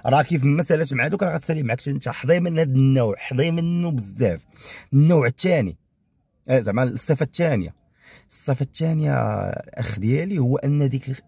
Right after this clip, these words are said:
ديك خيتي اللي كتبان لك في الاول في العلاقة حنينة بزاف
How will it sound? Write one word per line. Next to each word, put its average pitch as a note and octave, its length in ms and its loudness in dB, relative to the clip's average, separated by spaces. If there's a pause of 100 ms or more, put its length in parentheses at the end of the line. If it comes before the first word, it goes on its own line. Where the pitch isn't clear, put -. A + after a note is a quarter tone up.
(480)
ديك - 160 -18
خيتي D#3 380 -6
اللي D#3+ 80 -6
كتبان B2 280 -2
لك B2 80 -6
في - 100 -10
الاول C#3 420 -2
في C#3 80 -10
العلاقة E3 540 -2 (500)
حنينة E3+ 440 -8
بزاف D3 580 -4